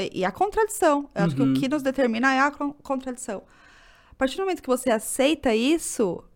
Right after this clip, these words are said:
Speaker 1: porque aceitar é a primeira condição pra conseguir lidar e
Speaker 2: Uhum.
Speaker 1: ressignificar, a gente talvez dê os passos que a gente precisa, né? Mas acho que tá todo mundo tentando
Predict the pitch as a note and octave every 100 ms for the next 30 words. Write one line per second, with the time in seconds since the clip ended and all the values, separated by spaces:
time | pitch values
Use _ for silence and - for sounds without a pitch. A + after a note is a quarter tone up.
0 | _ - - F#3+ - G3 - G3 F#3+ G3+
1 | G3 G3+ F#3+ F3 - - _ - G3 G3
2 | - F3 F3 F3 - F3 F3+ F3 E3+ E3
3 | F#3 C4+ A3 F#3 G#2+ F#3 F3 - - D#4
4 | D4 - - - - - _ _ _ _
5 | _ - B3+ B3+ C4 C#4+ C4+ B3 A#3+ B3
6 | - - - - A#3 A#3+ A#3+ - A3+ A3
7 | - B3+ B3+ B3+ - - A#3+ B3+ A3 G3+
8 | G#3+ G#3 A3 A3+ - - A#3 A#3 A3+ A#3+
9 | A#3 A#3+ A#3 A#3 G#3+ A3+ A3+ G#3+